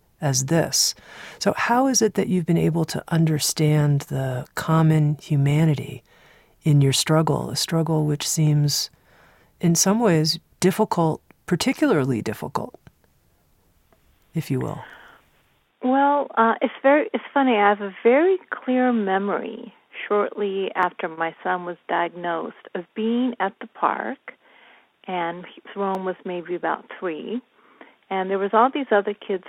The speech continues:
Speaker 2: playing, and they were playing happily and interacting, and Rome was kind of, you know, by himself and, and kind of babbling, not really talking, and doing these repetitive movements. And I started feeling like, "Oh,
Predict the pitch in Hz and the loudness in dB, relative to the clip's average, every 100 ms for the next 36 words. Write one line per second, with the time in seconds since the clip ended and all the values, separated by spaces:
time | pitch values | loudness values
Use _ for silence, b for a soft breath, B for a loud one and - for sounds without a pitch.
0 | - - 170 151 - 190 202 B B B | -20 -8 -8 -6 -10 -12 -14 B B B
1 | 185 185 202 214 202 208 175 170 277 269 | -6 -2 2 0 0 -6 -8 -2 0 2
2 | 247 240 233 214 196 190 180 175 - - | 2 2 2 0 -2 0 2 0 -2 -8
3 | 196 175 170 175 175 175 175 170 - 180 | -8 -6 -6 -2 0 0 -4 -10 -10 -8
4 | 165 156 - _ b b _ 214 190 160 | -6 -8 -10 _ b b _ -6 -2 -2
5 | 165 180 170 180 180 175 - 160 170 170 | 0 4 4 4 0 -4 0 4 6 6
6 | 175 - 175 165 165 - - - 190 - | 4 0 -6 -6 -8 -10 -12 -12 -16 -14
7 | - 190 185 - 170 170 175 170 165 160 | -6 -4 -4 2 4 4 2 -8 -4 -4
8 | - 170 170 - - 165 - 175 165 156 | -4 -8 -8 -8 -2 -2 -2 -10 -10 -12
9 | 156 - 185 180 170 160 170 - 170 160 | -14 -6 -4 -4 -8 -10 -12 -8 -8 -6
10 | 170 160 170 156 147 156 147 - - B | -8 -8 -8 -10 -8 -10 -10 -14 -20 B
11 | B B B B - 196 196 - 240 254 | B B B B -6 -4 -4 0 2 4
12 | 240 226 - - 247 294 247 185 170 170 | 4 2 -6 -2 0 2 0 -2 -4 -6
13 | 165 156 247 - 233 247 | -6 -6 -8 -6 -4 -4